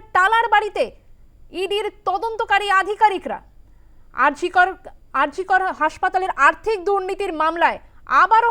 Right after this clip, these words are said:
হানা দিল ইডি। আরজি করের আর্থিক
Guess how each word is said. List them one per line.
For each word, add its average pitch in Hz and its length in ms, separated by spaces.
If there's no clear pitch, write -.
হানা 359 300
দিল 349 120
ইডি। 339 180
আরজি 240 280
করের 269 180
আর্থিক 285 280